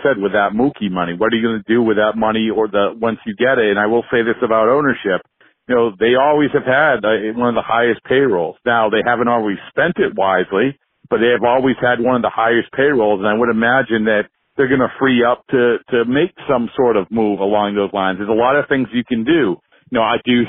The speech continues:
do I think that they should go out and sign George Springer? Probably not. You know, do I think they should sign Trevor Bauer? No, probably not. But, you know, maybe, like, you, you eye a Lindor or Correa the next year. Maybe you, you, you really have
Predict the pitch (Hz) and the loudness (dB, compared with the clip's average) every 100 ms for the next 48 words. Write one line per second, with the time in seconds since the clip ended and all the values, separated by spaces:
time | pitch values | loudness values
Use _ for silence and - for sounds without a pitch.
0 | - 135 117 110 - 139 131 110 113 - | -2 0 0 0 -2 -2 -2 0 -2 -2
1 | 104 113 110 117 113 110 - 117 113 110 | -2 0 2 2 0 -4 -2 0 0 0
2 | 110 _ _ - - 123 - - - 107 | -4 _ _ -6 0 2 2 -2 -2 0
3 | 131 160 143 - 110 113 113 101 92 98 | 2 2 0 0 2 2 0 0 0 0
4 | 143 - 117 110 120 117 113 120 113 104 | 0 -2 -2 0 0 0 0 -2 -2 -4
5 | 117 - 113 113 110 123 113 113 95 101 | -6 -4 -2 -2 -2 -2 0 0 0 0
6 | 113 143 151 - _ - 143 131 139 - | 2 2 0 -6 _ -8 -2 0 0 0
7 | 110 123 127 104 98 113 139 - _ - | 0 2 0 0 0 0 -2 -6 _ -4
8 | 123 127 - 135 131 117 123 135 143 135 | 0 0 0 0 0 2 0 2 2 2
9 | 131 131 131 127 - 123 117 113 127 131 | 0 0 -2 -2 -2 0 2 2 2 2
10 | 120 135 123 131 151 131 113 - 131 156 | 2 0 2 2 2 2 0 0 2 2
11 | 143 110 117 147 - 113 101 87 80 - | 2 2 0 -2 -6 -6 -2 -2 -4 -12
12 | _ - 123 135 135 135 135 - 135 131 | _ -4 0 2 2 2 0 -2 -4 -4
13 | 139 131 135 160 151 143 | -2 0 2 4 4 2